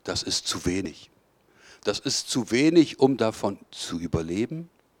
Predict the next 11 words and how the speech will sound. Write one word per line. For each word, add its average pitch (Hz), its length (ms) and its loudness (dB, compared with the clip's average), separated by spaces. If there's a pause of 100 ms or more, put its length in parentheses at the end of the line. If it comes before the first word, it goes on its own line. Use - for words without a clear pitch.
(920)
Finde 196 680 2
heraus, 123 800 2
was 92 280 0
dir 165 340 2
gut 143 380 -8
tut, 156 520 -10 (200)
lerne 143 760 0
dich - 300 -4
selber 143 920 0 (360)
zu - 320 -4
ernähren, 104 920 -4